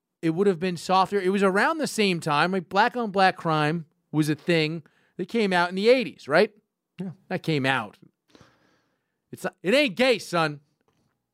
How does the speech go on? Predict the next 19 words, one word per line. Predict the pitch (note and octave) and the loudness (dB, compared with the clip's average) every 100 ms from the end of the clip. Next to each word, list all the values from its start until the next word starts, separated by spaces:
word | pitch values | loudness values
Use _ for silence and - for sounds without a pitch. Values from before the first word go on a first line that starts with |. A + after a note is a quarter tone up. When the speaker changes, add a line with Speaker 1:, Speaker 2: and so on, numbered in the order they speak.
| _ - _ _ _ | _ -20 _ _ _
Speaker 2:
People | G3 A3 F#3+ | -2 -2 0
started | F3+ D3+ | 2 2
talking | B2+ A#2+ A2+ A2+ | 2 0 2 0
about | G#2+ G#2 | 2 2
it | G2+ | 2
in | |
the | F#2 | 2
nineties, | F2+ F2 F#2 F2+ F2+ | 2 2 0 0 0
really, | G2 F2+ | 0 2
I | F2+ | 2
think. | F#2+ F#2 F#2+ | 0 0 0
Is, | F2 F2+ | -4 0
uh, | |
Speaker 1:
It | D#3+ | 0
was | D#3+ D#3 | 0 -2
in | |
the | D#3 | -2
nineties? | D#3 E3+ G#3 B3 - | 0 0 0 -2 -4
Speaker 2:
Yeah. | C#3+ D3+ D3 | -2 0 0